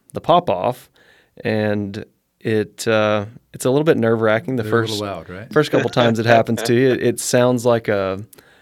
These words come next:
Speaker 1: a gunshot or a bomb going off, and it makes you question your existence for about a half a second, and then you look around, and everybody looks at one another with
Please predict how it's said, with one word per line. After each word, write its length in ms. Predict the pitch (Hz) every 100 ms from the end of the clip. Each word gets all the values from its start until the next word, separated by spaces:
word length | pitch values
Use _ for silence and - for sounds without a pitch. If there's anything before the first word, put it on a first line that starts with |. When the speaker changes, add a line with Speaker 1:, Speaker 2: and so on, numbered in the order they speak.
| _ _
Speaker 1:
a 120 | -
gunshot 680 | 101 117 120 127 131 120 123
or 120 | 104
a 40 |
bomb 380 | 95 107 110 120
going 320 | 120 117 113
off, 360 | 110 107 120 -
and 120 | 107
it 80 | 104
makes 280 | 113 110 -
you 160 | 110
question 500 | 104 - 113 - 113
your 120 | 110 107
existence 520 | 95 107 107 120 117
for 160 | -
about 340 | 101 104 104 82 - _ _ _ _ _ _ -
a 80 | 113
half 220 | 107 104
a 40 |
second, 420 | 110 113 110 143 -
and 160 | 104 107
then 140 | 104
you 360 | 104 104 107 120 _ _
look 220 | 113 117 113
around, 420 | 110 107 123 120
and 360 | 98 101 117 127
everybody 320 | 113 113 113
looks 240 | 110 113 -
at 80 |
one 120 | 113 110
another 280 | 110 123
with 320 | 123 107 -